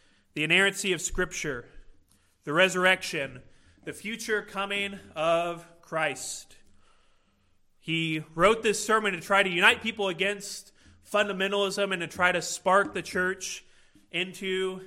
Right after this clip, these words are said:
theological liberalism. It's from this sermon, actually, from maybe not this sermon, but this movement,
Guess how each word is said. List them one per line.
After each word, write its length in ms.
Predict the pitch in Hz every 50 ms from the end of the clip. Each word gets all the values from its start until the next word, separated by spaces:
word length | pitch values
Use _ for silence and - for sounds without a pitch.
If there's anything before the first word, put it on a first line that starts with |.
| - _
theological 1000 | _ - 180 185 185 180 170 165 170 170 175 165 - 160 160 160 160 160 156 160 - _ _ - - _ _ _ _ _ _
liberalism. 720 | - 151 165 165 160 143 139 139 131 123 123 127 120 117 113 - _ _ - - - - - - _ _ _ _ _ _ _ _ _ _ _ _ _
It's 160 | 170 160 -
from 420 | - - 185 196 214 214 190 160
this 240 | 151 170 185 180 -
sermon, 460 | - - - 180 196 226 220 185 147
actually, 360 | 139 143 156 147 - - 165 151
from 380 | - - 170 180 180 180 175 165 - - - - - _ _ -
maybe 200 | 165 180 180 185
not 140 | 175 170
this 140 | 160 160 -
sermon, 300 | - - 214 208 196 165
but 120 | 156 151 151
this 200 | 175 170 - -
movement, 680 | 160 170 196 233 233 175 170 156 143 139 - - -